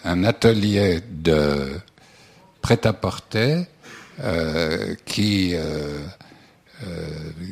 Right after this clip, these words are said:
dirigé par Madame Germaine, elle s'appelait Germaine Guénifet. Euh, c'est une maison qui ne faisait que des manteaux, euh, qui, euh, se trouve appartenait à mon grand-père, une maison très artisanale,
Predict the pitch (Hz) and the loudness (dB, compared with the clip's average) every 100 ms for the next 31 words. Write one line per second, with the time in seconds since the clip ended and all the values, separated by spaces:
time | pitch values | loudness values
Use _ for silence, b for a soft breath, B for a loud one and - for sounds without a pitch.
0 | 101 - 110 98 107 104 - 85 82 80 | -10 -4 2 4 4 2 0 0 0 0
1 | 80 98 95 90 90 127 147 98 87 - | 2 4 4 4 4 2 0 -4 -6 -8
2 | - 107 82 76 87 98 98 95 80 85 | -8 -6 -6 -4 -2 0 2 2 0 0
3 | 85 78 - 90 120 143 B B B B | 0 -2 0 2 2 0 B B B B
4 | B - 80 78 - - - 104 107 95 | B -8 -4 -2 0 4 6 6 4 4
5 | 110 95 90 82 - 82 85 85 - 139 | 4 4 0 0 2 2 2 0 4 4
6 | 117 98 85 87 - 92 123 170 - - | 6 4 4 0 2 6 6 4 -4 -20
7 | - B B B B - 95 85 85 82 | -20 B B B B -8 -4 -2 -2 -2
8 | 87 90 92 85 87 - - 98 87 82 | -4 -4 -6 -6 -8 -8 -2 0 0 -2
9 | 85 82 87 90 - 120 104 - 110 95 | -4 -4 -6 -10 -12 -8 -6 -2 2 2
10 | 85 82 90 - 85 85 82 82 85 87 | 0 0 -2 -2 -2 0 0 -2 -2 -2
11 | - 131 170 101 80 85 85 82 85 82 | 2 2 2 0 -2 -2 -2 0 0 0
12 | 87 - B B B - 95 80 - - | -2 -8 B B B 0 0 0 -4 -4
13 | 90 76 76 80 127 | -2 -2 0 2 2